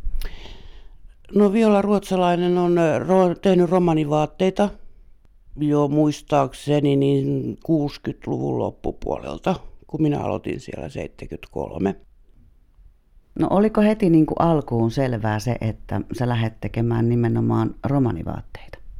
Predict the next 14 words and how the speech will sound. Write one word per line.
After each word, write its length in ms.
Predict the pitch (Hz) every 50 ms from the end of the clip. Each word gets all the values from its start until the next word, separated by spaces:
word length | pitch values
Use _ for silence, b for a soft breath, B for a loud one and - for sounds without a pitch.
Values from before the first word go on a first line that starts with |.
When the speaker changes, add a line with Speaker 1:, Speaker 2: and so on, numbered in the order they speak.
| - - - - - - - - - - - - - - - - - - - - - - - - -
Speaker 1:
Kyllä, 240 | - 247 311 311 269
koska 300 | - 175 165 - - 190
ne 80 | 180 190
oli 120 | 196 196
haasteellisia. 1000 | 185 170 202 180 131 120 - - - - - - - - - - - - - - - - - - - - - _ - _ _ _ _ - - - - -
Erilaista 800 | - 226 254 247 226 196 170 156 147 147 147 139 - - 160 160
ompelemista, 840 | 170 165 147 147 - 147 139 143 143 143 143 143 139 - - 151 151
mitä 400 | 151 151 - - - 143 147 143
niinku 440 | 151 147 151 147 - 156 156 156
valtaväestölle. 960 | 147 165 151 131 - - 73 - - - - - - - - - - - 185 - - - - - - - - - - - - _ - - - - _ - - - - _ _ - - - b b b b b b b b -
Jokainen 380 | 180 175 175 170 151 151 143
päivä 260 | - 135 131 - - -
on 100 | - -
erilainen. 680 | - - - - - - - - - - 180 170